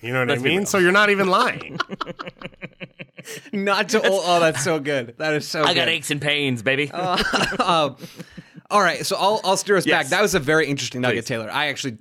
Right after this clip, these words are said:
Speaker 3: I didn't even know all the extent of, of that. So anyway, we didn't see Brenner in this game. We didn't see Lucho Acosta in this game. Instead, we got the best name in M L S outside of Joao Klaus in this game, which is Archimedes Ordonez, nineteen-year-old striker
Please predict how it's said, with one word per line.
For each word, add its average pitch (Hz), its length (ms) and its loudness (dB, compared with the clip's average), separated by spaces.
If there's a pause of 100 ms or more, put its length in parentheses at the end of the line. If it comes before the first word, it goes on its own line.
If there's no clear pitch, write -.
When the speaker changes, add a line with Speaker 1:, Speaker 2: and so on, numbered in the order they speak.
Speaker 3:
I 139 80 0
didn't 127 220 -2
even 120 160 -2
know 113 220 -2
all 123 180 0
the 113 120 -4
extent 117 340 -6
of, 113 160 -8 (100)
of 131 140 -2
that. 120 200 0
So - 100 -6
anyway, 214 260 4
we 170 80 2
didn't 240 180 0
see 214 140 0
Brenner 131 360 -2
in 143 140 -2
this 139 160 0
game. 139 200 0
We 127 80 0
didn't 143 200 -2
see 156 80 -4
Lucho 139 240 -2
Acosta 123 300 -6
in 127 80 -8
this 127 120 -8
game. 123 220 -4 (360)
Instead, 180 420 2
we 160 80 4
got 196 140 0
the 156 80 0
best 156 380 -4
name 165 200 2
in 139 60 2
M 139 120 2
L 139 120 4
S 123 280 -2
outside 151 460 0
of 135 100 2
Joao 127 260 2
Klaus 131 640 -2
in 139 140 0
this 127 180 -2
game, 120 260 -2 (340)
which 156 120 -4
is 139 160 -4
Archimedes 165 680 2
Ordonez, 139 880 0 (240)
nineteen-year-old 151 920 0 (280)
striker 147 600 -2